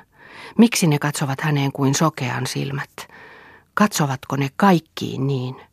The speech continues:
Miksi ne katsovat niin? Kipeällä kärsimättömyydellä katsoo Mirtia ihmistä edessään. Hän himoaa sen sielua, jonka salaisuutta eivät silmät ilmaise.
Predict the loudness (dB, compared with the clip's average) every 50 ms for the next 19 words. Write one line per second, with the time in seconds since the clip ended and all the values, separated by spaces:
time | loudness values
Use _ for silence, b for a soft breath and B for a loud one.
0 | b b b b b b b b b b b b b 4 4 4 4 4 4 4
1 | 4 4 0 -2 -2 -4 -4 -4 -4 -2 0 0 0 0 -2 -6 -10 -14 -18 _
2 | _ b b b b b b b b b b b b b b b b b b -4
3 | -4 -2 -2 -2 -2 -2 -2 -2 0 0 0 2 0 -2 -2 -4 -4 -4 _ -6
4 | -4 -4 -2 -2 -2 -4 -4 -4 -4 -4 -4 -4 -6 -4 -2 0 2 4 4 4
5 | 2 -2 -6 -6 -6 -4 -4 -6 -4 -4 -4 -4 -4 -4 -6 -6 -6 -4 -4 -2
6 | -2 -2 -2 -4 -4 -4 -4 -4 -4 -6 -6 -10 b b b b b b b b
7 | b b b b b b b -2 0 0 2 2 4 4 6 4 4 2 -2 -2
8 | -4 -4 -4 -4 -2 -2 -2 -2 -2 -2 -4 -6 -8 -10 -10 -10 -10 -10 -12 b
9 | b b b b b b b 2 2 4 2 2 2 2 2 2 2 2 0 0
10 | -2 -4 -6 -6 _ -6 -4 -2 -2 -2 -4 -4 -6 -4 -2 0 0 0 0 0
11 | -4 -6 -8 -8 -8 -8 -8 -8 -8 -8 -8 -8 -6 -6 -6 -8